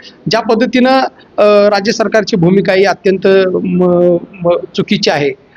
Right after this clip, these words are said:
आणि सगळ्यात महत्त्वाची गोष्ट म्हणजे राजकीय, अ, ज्याला साधन सुचिता म्हणतो महाराष्ट्राची इथून पाठीमागची,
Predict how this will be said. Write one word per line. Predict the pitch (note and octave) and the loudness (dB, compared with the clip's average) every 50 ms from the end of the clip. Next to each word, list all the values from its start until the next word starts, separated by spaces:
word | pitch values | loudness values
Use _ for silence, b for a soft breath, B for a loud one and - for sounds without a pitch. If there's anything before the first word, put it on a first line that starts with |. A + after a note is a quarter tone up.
| b _ - | b _ -4
आणि | E3+ G3+ G#3 | -2 -2 0
सगळ्यात | G#3 G#3+ G#3+ B3+ C4+ A#3+ | 0 0 0 0 0 0
महत्त्वाची | B3 A#3+ A#3 B3 A3 - A#3 | 0 0 2 0 0 0 0
गोष्ट | G#3 A3 G3 G3 G#3+ | 0 0 0 0 0
म्हणजे | G3+ G3+ G#3+ A#3 A#3 | 0 0 0 0 0
राजकीय, | F#3+ E3+ D3 D#3 - - - - B3+ C#4+ | 0 -2 -2 -4 -4 -4 -2 0 2 2
अ, | C#4+ D4 D4 C#4 B3+ A#3+ A3+ A3 G#3+ G3 | 2 2 2 0 -2 -4 -4 -2 -2 -2
ज्याला | F3 G#3+ G#3+ A3+ A#3 | 0 0 0 2 0
साधन | A3 - G#3 F3 E3 G3 G#3+ | -2 -2 -4 -2 0 0 0
सुचिता | G#3 G#3 G#3 E3+ - G3+ F3 G3+ | 0 -2 -4 -6 -6 -4 -4 -2
म्हणतो | G3 F3+ E3 D#3+ E3 E3+ D3+ D3 | 0 0 0 0 2 0 0 0
महाराष्ट्राची | D#3+ D#3 D#3 D#3+ - - E3+ D#3 D#3+ - D#3+ | 0 0 -2 -2 -2 -2 -4 -4 -2 -2 -2
इथून | D3+ D3+ - - F3 E3 | -2 0 0 0 0 0
पाठीमागची, | E3 D3 - D#3+ D#3+ C#3+ - - D3 C3 | 0 -2 0 0 -2 -2 -4 -6 -8 -8